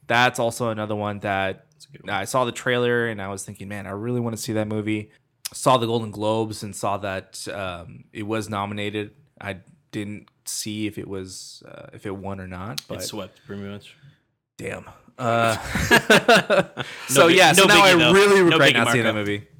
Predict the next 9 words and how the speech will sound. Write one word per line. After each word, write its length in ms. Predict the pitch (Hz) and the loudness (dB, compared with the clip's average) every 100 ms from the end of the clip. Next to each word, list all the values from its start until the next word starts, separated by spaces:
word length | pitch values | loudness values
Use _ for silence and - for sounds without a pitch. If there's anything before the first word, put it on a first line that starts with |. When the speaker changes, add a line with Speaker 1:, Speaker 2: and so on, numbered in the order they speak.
| - - - | -20 -20 -4
Speaker 1:
So, 140 | 160 | 0
and, 680 | 147 151 151 147 147 135 - | 0 2 2 2 0 -4 -6
uh, 380 | 139 143 139 135 | 2 6 6 6
last 320 | 135 147 147 | 2 -2 -2
but 80 | 165 | -2
not 240 | 147 135 123 | 0 0 -2
least, 580 | 123 123 - - - - 110 | -6 -6 -8 -12 -16 -14 -8
um, 500 | 107 104 98 98 92 _ _ - | -6 -6 -8 -12 -16 _ _ 0
Mother, 380 | 120 135 113 | 2 2 -2